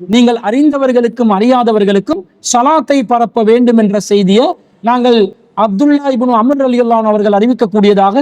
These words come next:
சஹீஹுல் புகாரியிலே பனிரெண்டாவது செய்தியாக பார்க்கிறோம். அப்ப இஸ்லாத்தில் மிகச் சிறந்த செயல் எது என்று சொன்னால், பசித்தவர்களுக்கு உணவளிப்பது. பசித்தவர்களுக்கு உணவளிப்பதுதான் ஒரு மகத்துவமான செயலாக இஸ்லாம் பார்ப்பது இந்த குர்ஆன் வசனத்துக்கு கூட விளக்கமா இருக்குதா இல்லையா?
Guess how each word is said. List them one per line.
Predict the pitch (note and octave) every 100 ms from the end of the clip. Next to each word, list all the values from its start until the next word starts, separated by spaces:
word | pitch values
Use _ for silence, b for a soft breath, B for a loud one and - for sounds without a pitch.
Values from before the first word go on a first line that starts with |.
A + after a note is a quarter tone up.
| C#4+
சஹீஹுல் | B3 C#4 B3+
புகாரியிலே | A3+ A3 A3 A3 G#3+ F3 - - -
பனிரெண்டாவது | G#3 C4 C#4+ C#4 C4 B3 A3+
செய்தியாக | - G3+ G3+ G#3+
பார்க்கிறோம். | A#3 G3 F#3+ E3+ D3+
அப்ப | F3+ - A3+ C#4+ _ _ _ _ _ _
இஸ்லாத்தில் | G#3 - C#4+ C#4+ C#4+ C#4 C#4
மிகச் | B3+ B3 B3
சிறந்த | A#3 C#4 D4 C#4
செயல் | B3 A#3+
எது | A3 G#3
என்று | A3 G#3
சொன்னால், | G3 E3+ F3+ B3 C4 _ _ _
பசித்தவர்களுக்கு | - C4 D#4 C4 - C4 A3 A3 A3 D4+ C4
உணவளிப்பது. | A3+ F#3 - C#3+ - _ _ _
பசித்தவர்களுக்கு | G3+ F#3 D4 - D4 C#4 C#4 C4+ C4+ C4+
உணவளிப்பதுதான் | C#4 A#3+ C4+ C4 B3+ A#3 B3+ A#3+ A#3 A#3+ C#4 E4
ஒரு | - A3
மகத்துவமான | A3 G#3+ C4+ - C#4 C4+ C4 C4+
செயலாக | C#4+ A#3+ A#3 B3 A#3+ A#3+
இஸ்லாம் | A3+ F#3 A#3+ A#3+ A3+
பார்ப்பது | G#3 G#3+ A3+ A3 G3+ D#4+ D#4 _ _
இந்த | G#3+ G#3+
குர்ஆன் | C4+ C#4+
வசனத்துக்கு | C4+ C#4 B3+ A#3 A3
கூட | C#4
விளக்கமா | A#3 A#3+ C4 B3+ A#3
இருக்குதா | A3+ A#3
இல்லையா? | G#3+ G#3+ G3+